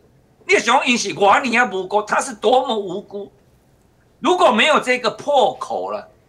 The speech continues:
哦，如果没有这个破口，今仔日这人敢会性命失了？袂啊！但是因为时间拉得太长，而且每天你看，一天死二十几个、十六个、二十二个、十五个的时候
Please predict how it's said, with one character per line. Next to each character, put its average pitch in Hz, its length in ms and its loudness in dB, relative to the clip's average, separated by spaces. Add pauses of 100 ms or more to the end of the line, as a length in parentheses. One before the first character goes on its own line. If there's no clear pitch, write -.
(460)
哦， 95 240 -8 (360)
如 180 120 -8
果 202 120 0
没 139 140 -8
有 156 100 -6
这 170 160 -12
个 135 80 -8
破 - 280 -12
口， - 320 -20 (960)
今 147 120 -6
仔 185 140 0
日 180 120 -4
这 190 140 -4
人 113 260 0
敢 139 160 -4
会 101 240 -10
性 - 500 -6
命 135 160 -8
失 139 200 -12
了？ 127 180 -14 (340)
袂 104 280 -4
啊！ - 40 -12 (580)
但 208 140 2
是 220 60 -2
因 240 160 -6
为 214 180 0
时 185 300 -8
间 208 220 -2
拉 190 160 2
得 160 80 -4
太 - 200 -8
长， - 300 -14 (500)
而 208 140 0
且 180 160 -2
每 151 240 -6
天 180 180 -4
你 165 80 -12
看， 135 320 -4 (280)
一 208 120 -4
天 202 200 0
死 131 180 -6 (100)
二 202 80 0
十 156 220 -6
几 131 180 -16
个、 123 200 -8
十 - 180 -12
六 190 180 0
个、 - 360 -8
二 220 100 2
十 - 160 -6
二 175 160 0
个、 127 220 -6
十 - 180 -12
五 208 240 -6
个 143 160 -6
的 127 80 -4
时 117 160 -10
候 127 320 -6